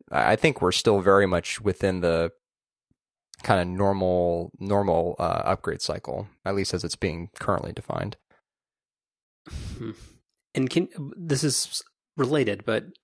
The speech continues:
Speaker 2: can you remind me, was it official that Apple said, um, iPad features were being moved to, like, point releases?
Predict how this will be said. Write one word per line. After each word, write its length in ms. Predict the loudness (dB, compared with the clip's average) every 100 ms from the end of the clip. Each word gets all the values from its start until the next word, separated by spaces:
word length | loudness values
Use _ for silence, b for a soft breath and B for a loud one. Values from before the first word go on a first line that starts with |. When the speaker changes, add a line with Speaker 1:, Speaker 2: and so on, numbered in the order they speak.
| -4
Speaker 2:
can 160 | -2
you 80 | 0
remind 260 | 0 -2 0
me, 100 | 2
was 220 | 2 2
it 60 | 0
official 640 | 0 -2 0 0 0 0
that 160 | -2 -2
Apple 240 | -2 -2
said, 580 | -2 0 2 0 -2 -6 _ _ _ _ 0
um, 440 | 2 4 2 -2 -2
iPad 420 | -2 0 0 -2
features 580 | -2 -4 0 0 0 -2
were 80 |
being 240 | -4 -2 -4
moved 400 | -2 0 -2 -4
to, 160 | -4 -4
like, 320 | -4 -8 -12 _
point 220 | -8 -8 -4
releases? 600 | -4 -2 -2 -4 -6